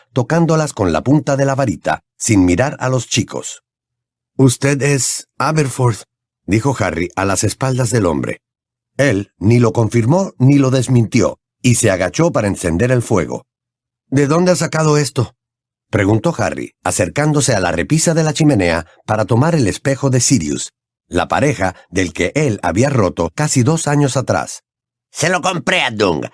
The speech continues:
Speaker 2: Hará cosa de un año",
Speaker 1: respondió Aberforth.
Speaker 2: "Albus me dijo qué era, y me ha servido para no perderlos de vista".
Speaker 1: Ron dio un gritito de asombro. "¡La sierva plateada!",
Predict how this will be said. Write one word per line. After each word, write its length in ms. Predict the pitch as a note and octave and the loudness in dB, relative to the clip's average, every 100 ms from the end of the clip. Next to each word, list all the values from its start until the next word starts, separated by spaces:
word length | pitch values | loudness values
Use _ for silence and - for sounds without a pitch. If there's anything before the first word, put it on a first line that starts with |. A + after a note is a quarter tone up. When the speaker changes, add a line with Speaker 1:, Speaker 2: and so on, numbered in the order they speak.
| _ - | _ -6
Speaker 2:
Hará 240 | E3+ F#3+ | -2 -2
cosa 360 | F#3 D#3+ B2 B2 | -2 0 0 -2
de 80 | |
un 160 | B2 A2 | 0 -2
año", 340 | F2+ C#2+ C2 - _ _ _ _ | -2 -4 -8 -10 _ _ _ _
Speaker 1:
respondió 580 | G#2+ - A2 G2+ B2+ D3 | -4 0 0 2 2 0
Aberforth. 580 | A2 D2+ D2 C#2+ A#1 - _ _ _ _ - | -2 -2 -6 -6 -8 -10 _ _ _ _ -6
Speaker 2:
"Albus 440 | D#3+ F3 F3+ - | -4 -2 -4 -2
me 160 | C#3 C#3+ | -4 0
dijo 360 | D#3+ D3 C#3+ | -2 -2 -4
qué 180 | - D3+ A#2+ | -4 -6 -4
era, 380 | A2+ D2 D#2 - _ | -6 -6 -10 -14 _
y 160 | G2+ A2 | -4 -2
me 100 | C3 | -2
ha 80 | C#3+ | -2
servido 560 | C#3 A#2 C3+ F3 E3+ | -2 0 0 0 0
para 220 | C3 B2+ C3+ | -2 -4 -2
no 180 | F3 | -2
perderlos 580 | D3+ C3+ B2 D3 C3+ A#2+ | -2 -2 -2 -2 -2 -2
de 120 | A#2 | -2
vista". 420 | A2+ F2 - E2+ - _ _ _ _ _ _ _ _ _ | -4 -8 -6 -8 -8 _ _ _ _ _ _ _ _ _
Speaker 1:
Ron 280 | A2+ E3 D#3+ | 0 2 4
dio 180 | C3 C#3+ | 4 4
un 120 | C3+ | 4
gritito 460 | A2 F#2 C#3 D3 | 2 2 2 2
de 80 | C3 | 0
asombro. 480 | A2+ A#2 F2 C#2+ C2 _ _ _ _ _ _ | 0 -2 -2 -4 -8 _ _ _ _ _ _
"¡La 180 | D#3+ F#3 | 0 2
sierva 400 | G#3+ A3 A3+ A3+ | 0 0 0 -2
plateada!", 720 | F#3+ E3 G3 G3 F#3 C3 | -2 0 0 0 0 -4